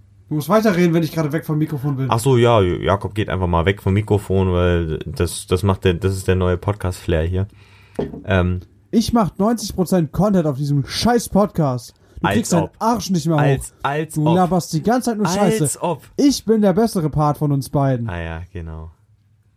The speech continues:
Speaker 1: Ganz ehrlich, ich dachte, wir wären Brüder oder ähnliches wenigstens. Aber jetzt hintergehst du mich so, weißt du? Du kannst nicht einmal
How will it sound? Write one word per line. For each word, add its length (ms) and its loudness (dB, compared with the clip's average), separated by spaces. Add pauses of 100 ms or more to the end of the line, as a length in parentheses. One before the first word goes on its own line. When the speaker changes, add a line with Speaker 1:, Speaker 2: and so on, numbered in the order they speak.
(640)
Speaker 1:
Ganz 160 0
ehrlich, 160 2
ich 60 -6
dachte, 260 -2
wir 100 0
wären 160 4
Brüder 380 2
oder 220 0
ähnliches 500 0
wenigstens. 480 -4 (480)
Aber 180 2
jetzt 180 0
hintergehst 440 0
du 60 0
mich 160 0
so, 180 -2
weißt 280 -2
du? 60 -2
Du 80 0
kannst 200 -2
nicht 200 -4
einmal 280 2